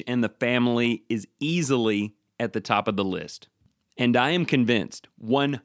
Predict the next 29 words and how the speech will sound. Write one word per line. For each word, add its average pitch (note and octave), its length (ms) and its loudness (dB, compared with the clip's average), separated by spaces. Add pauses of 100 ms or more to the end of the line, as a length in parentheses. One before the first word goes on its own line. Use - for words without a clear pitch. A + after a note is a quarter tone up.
hundred F3 580 0
percent A2+ 520 0
convinced, G#2 600 0 (500)
that A#2+ 200 -2
you D#3 60 -4
can D3 240 2
boil D3 320 4
down B2 380 2
all E3+ 280 4
of C#3+ 120 -2
the G#2 100 -2
sermons F3 540 0
on C#3+ 180 2
marriage, C3 500 2 (280)
the - 100 -4
classes, B2 800 2 (220)
the C#3+ 80 -6
counseling B2+ 760 0
sessions. A2 760 0
I've C#3 180 -10
been D3+ 160 -4
through C3 480 2
all C#3 280 4
of C3+ 100 2
that A#2 200 2
stuff - 320 -2
with G2+ 160 -4
people, G2 420 -6 (600)
plus B2 340 0